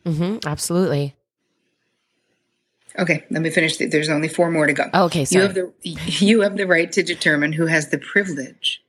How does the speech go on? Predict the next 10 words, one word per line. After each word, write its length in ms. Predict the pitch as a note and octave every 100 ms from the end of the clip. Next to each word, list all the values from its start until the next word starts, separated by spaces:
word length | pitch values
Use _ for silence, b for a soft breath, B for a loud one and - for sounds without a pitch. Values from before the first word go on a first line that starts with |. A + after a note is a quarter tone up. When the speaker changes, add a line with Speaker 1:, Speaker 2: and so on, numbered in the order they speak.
| _ _ _ _ _ _ -
Speaker 2:
of 180 | D#3+ D3+
being 300 | E3+ D#3+ D#3
in 120 | C#3+
your 180 | C#3 C#3+
life. 440 | - - - - _ _ _ _ _ _ _ _ _ _ _ _ _ _ _ B B B B -
Say 180 | - E3+
that 120 | D3
one 100 | -
more 100 | -
time. 260 | - -